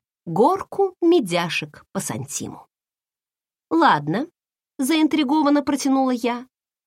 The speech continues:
и достала мелочь с незапамятных времен, болтавшуюся в кармане мантии. Монетки с трудом уместились в маленькой тарелочке и только чудом не рассыпались по столу. «Это мой динар?»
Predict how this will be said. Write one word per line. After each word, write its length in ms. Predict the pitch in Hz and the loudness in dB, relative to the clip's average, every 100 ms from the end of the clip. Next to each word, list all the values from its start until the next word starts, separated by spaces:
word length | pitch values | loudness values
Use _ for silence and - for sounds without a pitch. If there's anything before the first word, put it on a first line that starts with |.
| _ | _
и 100 | 339 | -2
достала 460 | 214 196 - 147 | -2 -2 -4 -2
мелочь 580 | 135 160 294 359 330 - - _ | -2 0 0 -2 -8 -12 -18 _
с 140 | - 349 | -4 0
незапамятных 840 | 359 330 311 247 180 151 123 127 | 2 2 0 0 0 -4 -6 -8
времен, 420 | 120 139 226 339 - _ _ | -6 -2 -2 -2 -8 _ _
болтавшуюся 1000 | 294 269 - 208 208 - 202 196 - 196 | 0 0 -2 -2 -2 -6 -6 -6 -8 -10
в 80 | |
кармане 500 | - 196 151 117 104 | -4 -2 -2 -2 -6
мантии. 580 | 110 113 104 - - - _ _ _ _ _ _ _ _ _ _ - | -6 -8 -8 -10 -12 -14 _ _ _ _ _ _ _ _ _ _ -2
Монетки 640 | 190 247 311 403 - 370 | 2 4 2 0 -4 -8
с 120 | - | -8
трудом 540 | - 285 233 196 165 - | -4 -2 0 0 -2 -4
уместились 800 | 143 131 - - 330 392 392 - | -4 -4 -6 -4 -2 -2 -4 0
в 40 | |
маленькой 600 | 262 233 220 208 202 196 | 2 4 2 2 0 -4
тарелочке 800 | 160 147 151 131 82 - - - - _ _ | -6 -4 -4 -6 -8 -14 -16 -18 -18 _ _
и 100 | - | -6
только 360 | 214 185 156 143 | -2 -4 -4 -6
чудом 460 | - 247 269 349 339 | -2 -2 0 0 0
не 120 | 359 | 0
рассыпались 680 | 302 - 165 156 143 135 - | 0 -2 -4 -4 -6 -8 -10
по 100 | - | -12
столу. 440 | - 101 113 107 _ _ _ _ _ _ _ _ _ _ _ _ _ | -10 -10 -10 -12 _ _ _ _ _ _ _ _ _ _ _ _ _
«Это 240 | 202 233 | -4 -2
мой 200 | 220 240 | 2 2
динар?» 520 | 220 240 254 381 508 | 2 2 2 2 -2